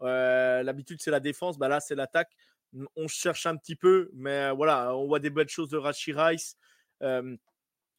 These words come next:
euh, Sky Moore, quand faut être là, bah, il sera là. Euh, Toney, bah, quand il est là, il est là. M V S, eh ben,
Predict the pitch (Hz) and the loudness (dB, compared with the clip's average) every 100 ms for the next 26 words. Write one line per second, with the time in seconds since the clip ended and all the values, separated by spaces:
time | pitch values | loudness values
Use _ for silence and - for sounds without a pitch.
0 | _ 110 120 120 123 127 131 - 156 156 | _ -6 -2 0 0 -2 -4 2 2 2
1 | 175 151 156 - 156 151 170 160 135 131 | -2 -2 -2 2 0 0 0 2 0 -2
2 | 131 - 135 143 160 165 143 127 127 127 | -6 -4 0 2 2 2 0 -2 -2 -4
3 | - 147 156 156 135 - 135 139 143 139 | -4 -4 -2 -4 -4 -4 0 2 2 0
4 | 127 127 135 165 - _ _ 147 147 151 | 0 0 2 0 -4 _ _ -8 -8 0
5 | 180 180 - - 131 135 135 135 135 135 | 2 2 -4 -14 -6 -2 0 0 -2 -2